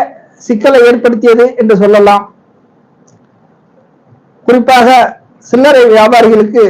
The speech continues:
ஜி எஸ் டி சட்டத்தினுடைய விழிப்புணர்வு கூட்டங்கள்,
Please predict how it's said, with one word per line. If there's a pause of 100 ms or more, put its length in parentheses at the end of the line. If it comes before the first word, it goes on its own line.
(220)
ஜி
எஸ்
டி
சட்டத்தினுடைய (1600)
விழிப்புணர்வு (100)
கூட்டங்கள்,